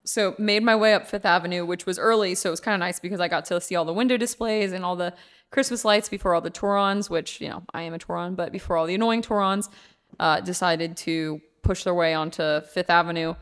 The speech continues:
and made it to Central Park. And then the most amazing thing happened ever. Like, amazing. I didn't realize, obviously I'm not from New York, so why would I know this?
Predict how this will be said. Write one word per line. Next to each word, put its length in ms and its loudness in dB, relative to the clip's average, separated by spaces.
and 400 0
made 160 2
it 120 0
to 60 -6
Central 340 0
Park. 520 2
And 180 -2
then 160 0
the 60 -4
most 440 0
amazing 420 -6
thing 420 -12
happened 420 -6
ever. 140 -6
Like, 220 -6
amazing. 460 -4
I 180 8
didn't 240 0
realize, 640 -2
obviously 280 0
I'm 80 -4
not 140 -2
from 300 -6
New 120 -6
York, 280 -4
so 240 -4
why 180 -4
would 100 -6
I 60 -6
know 140 -10
this? 260 -8